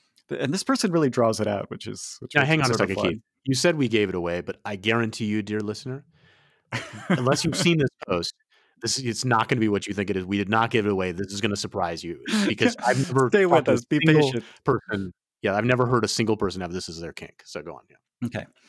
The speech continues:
Speaker 2: And I've never seen a porn of this either. And that's rule, what is it? Rule, rule thirty-four, whatever, twenty-three, whatever it
Speaker 1: Well,
Speaker 2: is.
Speaker 1: you may have.
Speaker 2: Come
Speaker 1: It's
Speaker 2: on.
Speaker 1: hard to s-, okay. All right. I'm gonna read.
Speaker 2: I think,
Speaker 1: Uh,
Speaker 2: yeah, I think people could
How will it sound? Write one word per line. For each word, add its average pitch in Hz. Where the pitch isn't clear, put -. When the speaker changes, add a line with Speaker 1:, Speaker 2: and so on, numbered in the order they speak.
Speaker 2:
And 151
I've 143
never 147
seen 151
a 127
porn 120
of 92
this -
either. 87
And -
that's 98
rule, 107
what 110
is 107
it? 104
Rule, 123
rule 117
thirty-four, 101
whatever, 98
twenty-three, -
whatever 320
it 294
Speaker 1:
Well, 208
Speaker 2:
is. 202
Speaker 1:
you 226
may 226
have. 135
Speaker 2:
Come -
Speaker 1:
It's 92
Speaker 2:
on. 82
Speaker 1:
hard 160
to 170
s-, -
okay. 185
All 202
right. 170
I'm 196
gonna 254
read. 185
Speaker 2:
I 180
think, -
Speaker 1:
Uh, 165
Speaker 2:
yeah, 120
I 117
think 131
people 131
could 104